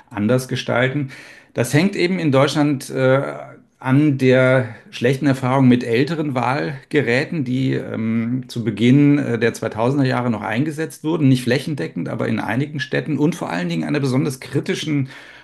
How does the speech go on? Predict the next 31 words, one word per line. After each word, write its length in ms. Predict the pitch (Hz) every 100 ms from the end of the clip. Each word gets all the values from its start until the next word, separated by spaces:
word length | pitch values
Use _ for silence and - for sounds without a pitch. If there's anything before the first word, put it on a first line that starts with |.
| _
Beobachtungskultur 1400 | 120 - 190 214 101 - - 107 - - 123 107 110 107 98
hier 240 | 101 104
in 160 | 101 92
Deutschland. 500 | 90 104 147 151 135
Der 160 | 120
Chaos 340 | 120 113 131 131
Computer 400 | 113 - 147 175
Club 240 | 175 170
hat 140 | 143
sich 160 | - 135
da 220 | 147 143
hervorgetan, 640 | 131 135 147 151 143 139 127
der 160 | 151
auch 100 | -
zu 140 | - 135
Recht 400 | 196 247 - 123
auf 160 | 113
Mängel 480 | 113 120 156 131 170 - - - - -
von, 520 | - 127 127 127 135 -
ähm, 580 | 120 117 120 123 127 110
Wahlgeräten 720 | 104 123 127 117 120 127 117
verwiesen 600 | - 104 135 220 160 110
hat. 440 | 104 - - -
Äh, 340 | - 120 120 120
das 160 | -
schönste 320 | - 123 123 107
Beispiel 460 | 107 131 131 127
ist, 260 | 131 123 -
dass 180 | 117 -
sie 140 | 117
eine, 480 | 113 110 117 117